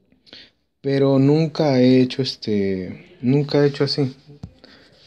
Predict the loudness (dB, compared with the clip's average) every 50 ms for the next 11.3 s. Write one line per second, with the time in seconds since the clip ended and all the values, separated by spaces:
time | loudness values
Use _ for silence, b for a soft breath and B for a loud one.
0 | b -2 -2 0 0 2 2 2 2 2 0 -2 -2 -2 0 0 -2 -2 -2 -2
1 | -6 -6 -6 -4 -2 -2 -2 -2 -2 -2 -2 -2 0 -2 -2 -2 -2 -4 -6 -4
2 | -4 -4 -4 -2 -2 -2 -2 -2 -4 -6 -8 -10 -8 -4 -2 0 2 2 4 4
3 | 4 4 2 2 2 0 0 0 0 -2 -4 -4 -4 -4 -6 -4 -2 -2 -2 0
4 | 0 0 0 -2 -4 -6 -6 -6 -4 -4 -6 -8 -12 B B B B B B B
5 | B B -4 -2 0 2 2 2 2 2 2 0 0 2 0 0 0 0 0 0
6 | 0 0 -2 -2 -2 0 0 0 -2 -2 -4 -4 -2 0 2 2 2 2 2 0
7 | 0 -2 -2 -2 -2 0 0 -2 -2 -2 -2 0 0 0 0 0 0 0 -2 -2
8 | -2 -2 -2 -2 -2 -2 -4 -4 -4 -2 -2 2 2 4 4 4 4 4 2 2
9 | 0 0 0 0 0 -2 -4 -4 -4 -6 -8 _ B B B B B B B B
10 | B B B B -6 -6 -6 -8 -12 -20 _ _ -10 -4 0 2 4 4 4 4
11 | 2 2 0 -2 -8 -20